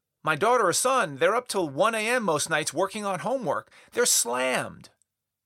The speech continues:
This may be true, and maybe your child is an exception, but I would also consider how much of their time is being dedicated to actual work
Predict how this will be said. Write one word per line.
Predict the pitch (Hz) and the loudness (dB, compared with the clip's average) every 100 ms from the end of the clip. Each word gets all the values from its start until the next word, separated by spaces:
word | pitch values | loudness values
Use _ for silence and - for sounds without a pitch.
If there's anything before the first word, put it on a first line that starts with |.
| _ _ _ _ - | _ _ _ _ -6
This | 156 147 | -2 0
may | 143 180 | 0 0
be | 254 | -2
true, | - 143 117 131 208 _ _ _ _ _ | -4 -2 -2 -6 -14 _ _ _ _ _
and | - 143 | -4 0
maybe | 156 233 | 0 0
your | 233 160 | 0 0
child | - 139 131 127 - | 2 2 2 0 -2
is | 127 | -6
an | 120 | -6
exception, | - - 80 - 104 156 _ _ _ _ _ _ - | -4 -4 -4 -8 -12 -14 _ _ _ _ _ _ 2
but | 147 | 4
I | |
would | 143 143 | 4 4
also | 196 247 294 | 2 2 0
consider | 277 160 - 135 117 117 - _ _ _ _ _ _ | 0 -2 -2 -2 -2 -6 -8 _ _ _ _ _ _
how | - | 0
much | 175 208 247 | 2 2 0
of | 269 | 0
their | 190 156 | 2 2
time | - - 117 101 117 175 _ _ _ _ _ _ | 2 -4 -4 -6 -12 -16 _ _ _ _ _ _
is | 165 143 | -2 0
being | 170 170 151 | 2 2 4
dedicated | 160 175 170 175 160 | 2 2 0 -2 -2
to | - 151 | -4 -4
actual | 151 165 - 165 139 | -2 -4 -4 -4 -2
work | 143 214 160 - | 0 0 0 -6